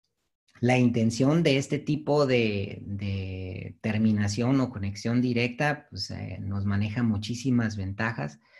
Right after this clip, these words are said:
Primero, la parte presupuestal, eh, que de alguna manera esto nos ayuda a agilizar el tema del negocio,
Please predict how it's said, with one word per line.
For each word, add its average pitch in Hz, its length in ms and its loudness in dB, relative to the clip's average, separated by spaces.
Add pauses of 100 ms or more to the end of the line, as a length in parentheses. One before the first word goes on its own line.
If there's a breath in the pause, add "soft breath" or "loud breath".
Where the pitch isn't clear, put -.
(400 loud breath)
Primero, 117 400 4
la 113 180 2
parte 120 320 -2
presupuestal, 113 960 -4 (460)
eh, 101 360 -6
que 98 120 -12
de 98 80 -4
alguna 110 260 0
manera 110 460 2
esto 117 240 -2
nos 110 200 2
ayuda 123 380 4
a 139 40 2
agilizar 107 500 -4
el 107 160 -6
tema 104 320 -4
del 95 120 -4
negocio, 101 460 -6